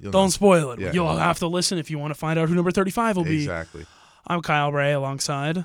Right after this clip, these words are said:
Speaker 1: Garo G Baz Baz.
Speaker 2: And we are back in the studio for another episode. We've got a fun episode here. We're gonna be talking, first we're gonna talk about the Oscars 'cause they're coming up.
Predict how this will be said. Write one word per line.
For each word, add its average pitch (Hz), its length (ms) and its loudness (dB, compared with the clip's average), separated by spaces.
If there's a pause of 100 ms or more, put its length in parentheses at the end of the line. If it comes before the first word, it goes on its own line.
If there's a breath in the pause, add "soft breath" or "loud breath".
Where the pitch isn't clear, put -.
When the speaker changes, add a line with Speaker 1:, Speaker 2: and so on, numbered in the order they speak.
Speaker 1:
Garo 90 320 -6
G 95 160 -8
Baz 104 400 -10
Baz. - 440 -16
Speaker 2:
And 139 200 -10
we 143 160 -6
are 135 140 -6
back 139 420 -6
in 156 160 -8
the 151 80 -8
studio 143 640 -6
for 151 400 -10
another 143 680 -8
episode. 156 640 -2
We've 139 160 -14
got 147 220 -10
a 143 40 -14
fun 302 680 -6
episode 170 480 -2
here. 165 500 -4
We're 151 100 -6
gonna 185 140 -6
be 180 80 -8
talking, 170 380 -6
first 220 260 -10
we're 220 40 -10
gonna 190 120 -6
talk 170 220 -2
about 165 160 -6
the 156 60 -10
Oscars 160 460 -4
'cause - 140 -14
they're 147 160 -12
coming 160 300 -8
up. 165 180 0